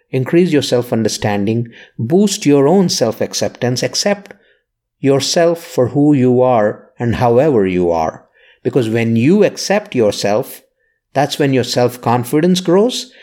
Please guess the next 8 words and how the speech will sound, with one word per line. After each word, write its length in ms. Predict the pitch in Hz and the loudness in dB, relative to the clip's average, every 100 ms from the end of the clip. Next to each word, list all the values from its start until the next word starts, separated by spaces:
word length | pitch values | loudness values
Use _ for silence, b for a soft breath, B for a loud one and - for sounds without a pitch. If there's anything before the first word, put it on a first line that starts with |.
| B B | B B
and 100 | 113 | -2
that's 220 | 123 - | -2 -2
when 160 | 135 123 | -4 -2
others 380 | 120 113 127 123 | -2 0 0 -2
can 340 | - 120 110 | -4 -4 -4
see 520 | 95 - - - 196 190 | -4 -2 -2 0 0 0
through 360 | 185 - 117 | -2 -2 0
you 520 | 101 101 104 117 - | 2 2 0 -2 -8